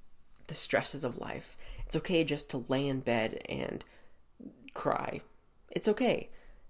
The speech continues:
It may not be something that makes you feel better. It may not be something that even gets, gets you better at all, but it is okay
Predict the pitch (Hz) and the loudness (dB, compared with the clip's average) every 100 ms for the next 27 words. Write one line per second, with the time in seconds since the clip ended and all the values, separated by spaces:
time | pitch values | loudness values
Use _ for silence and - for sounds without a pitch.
0 | - - 156 170 185 175 170 160 151 - | -12 6 10 10 8 4 4 6 4 2
1 | - 160 147 143 127 135 - 127 - 160 | -2 0 2 2 2 0 -2 -4 4 6
2 | 165 160 156 151 131 127 - 135 139 127 | 8 6 6 4 4 0 0 -4 -2 0
3 | 123 117 117 147 135 127 - - - - | 2 0 0 0 0 0 -6 -16 -18 -20
4 | - _ - 143 165 165 - - - - | -20 _ -14 6 6 6 -2 -4 -10 -20
5 | - - - - - - 82 - 170 165 | -20 -20 -20 -20 -20 -20 -16 4 4 6
6 | - 143 147 147 135 139 135 - - - | 2 6 6 6 4 6 4 2 -2 -8
7 | - - 151 143 - - 147 147 - - | -12 -4 0 0 -2 -4 0 0 0 -2
8 | - 147 127 123 | 0 0 2 0